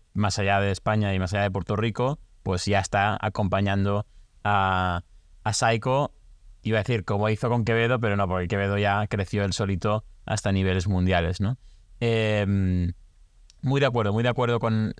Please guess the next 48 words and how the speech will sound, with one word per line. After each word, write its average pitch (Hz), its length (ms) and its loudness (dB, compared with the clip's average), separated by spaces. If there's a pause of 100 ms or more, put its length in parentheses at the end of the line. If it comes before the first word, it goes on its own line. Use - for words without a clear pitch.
(140)
con 113 240 0
Fate 117 500 -2
en 113 140 0
la 104 100 0
quinta 113 280 -2
posición. 131 680 -2 (460)
Yo 123 200 -2
creo 165 480 0 (260)
que, 117 280 0 (140)
porque 110 200 0
no 120 80 2
sé 143 160 0
cuándo 131 220 2
vamos 117 200 2
a 123 40 -2
revisitar 107 400 0
esta, 101 360 -2
esta 107 220 -4
serie, 123 320 0
lo 101 60 -2
más 107 140 -2
probable 120 320 0
es - 100 -6
que 120 140 -4
nos 110 100 -2
revisitemos 120 580 -2
ya 131 340 -2 (320)
hasta 113 260 -4
final 113 280 0
de 117 80 2
año, 131 260 2
que 123 80 -4
hagamos 113 300 0
nuestro 117 200 -4
top 110 220 -2
diez 117 380 -2
anual 117 560 0 (340)
de 107 100 -2
artistas, 101 500 -2
¿no? 117 120 0
Con 123 120 0
lo 110 100 0
que 101 240 -4 (640)
creo 135 200 0
que 156 260 -2
ya 135 140 0
han 143 60 0
salido 131 560 0